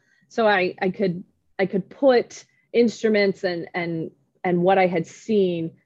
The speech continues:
together, I guess. And, and she felt that that was genius, but, you know, parents often do. So, um, <laughs> but I think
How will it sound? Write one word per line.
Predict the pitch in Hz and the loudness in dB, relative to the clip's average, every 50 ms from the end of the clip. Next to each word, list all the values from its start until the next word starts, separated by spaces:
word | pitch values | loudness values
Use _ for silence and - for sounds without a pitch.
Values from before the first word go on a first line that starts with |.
| _ _ | _ _
together, | - 170 - 160 147 139 131 117 - | -10 -6 -6 -6 -6 -6 -8 -8 -6
I | - 139 | -6 -6
guess. | - - - - - - | -6 -6 -10 -12 -10 -10
And, | 165 156 147 139 | -8 -6 -6 -6
and | - 151 156 151 | -6 -6 -8 -8
she | - - 185 170 | -2 0 0 0
felt | 160 - 160 - - - | 2 0 -2 -2 -2 -4
that | 151 - | -4 -4
that | - 139 127 - | -4 -6 -6 -6
was | 135 139 - - | -6 -8 -8 -8
genius, | - - 175 156 147 135 - - _ _ | -2 -2 -2 -2 -2 -6 -12 -14 _ _
but, | 165 147 - - | -2 -2 -2 -4
you | 151 160 | -6 -8
know, | 147 - - - _ _ _ _ _ - | -8 -8 -12 -16 _ _ _ _ _ -10
parents | - 156 143 123 - - | -8 -8 -8 -8 -8 -8
often | 95 92 - - - 180 | -8 -8 -8 -10 -14 -12
do. | - - - - - | -10 -10 -10 -10 -12
So, | - - 214 190 175 156 - - - - - - _ _ - | -6 -2 2 2 2 2 0 -2 -10 -18 -18 -20 _ _ -4
um, | 180 190 175 170 165 160 156 151 156 160 - - - _ | -2 0 0 2 0 0 -2 -2 -6 -10 -14 -16 -18 _
<laughs> | 175 - | -10 -4
but | - 254 | 0 2
I | 277 294 | 2 2
think | - - 415 427 440 392 - | 4 6 6 6 8 6 4